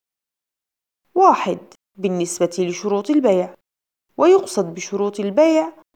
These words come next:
الشروط التي توجد عادة في عقود البيع، مما يتعلق بدفع الثمن والفوائد وسائر مختلف الضمانات وحقوق الارتفاق.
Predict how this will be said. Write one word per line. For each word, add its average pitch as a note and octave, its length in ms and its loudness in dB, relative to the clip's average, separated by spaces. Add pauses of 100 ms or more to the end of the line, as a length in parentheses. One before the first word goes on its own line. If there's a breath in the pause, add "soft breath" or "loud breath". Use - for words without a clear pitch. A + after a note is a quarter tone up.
الشروط F#3+ 520 -4
التي F3+ 400 -2
توجد D4 420 -2
عادة C#4 440 0
في C#4 180 -4
عقود C4 420 -2
البيع، C4+ 500 2 (200)
مما F#3 400 0
يتعلق F3+ 640 0
بدفع F#3+ 440 0
الثمن C#4 580 -2
والفوائد A#3+ 840 -2
وسائر B3 580 -2
مختلف B3+ 480 -4
الضمانات A3+ 800 -4
وحقوق F3+ 460 -8
الارتفاق. F3 880 -6